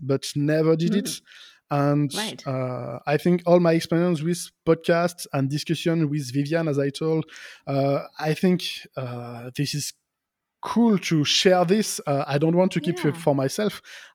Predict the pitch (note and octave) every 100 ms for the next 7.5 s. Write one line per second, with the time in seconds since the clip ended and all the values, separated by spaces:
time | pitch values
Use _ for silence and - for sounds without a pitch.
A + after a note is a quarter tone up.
0 | - D3+ D3+ D3 F3 F#3 E3 C#3+ - D#3+
1 | D3+ D3+ G3+ A3 - - - - - _
2 | _ D3 D3+ D#3 D3+ D#3 - _ _ -
3 | - F3 G3 A#3 A3 D#3 C3+ C3 C3+ C3+
4 | C3 _ _ _ _ - - _ _ -
5 | C#3+ D3 D#3+ - G3+ G3 D3+ - _ -
6 | D3+ D3 E3+ - F#3+ G#3 - - - -
7 | C3+ C3 B2 B2 B2+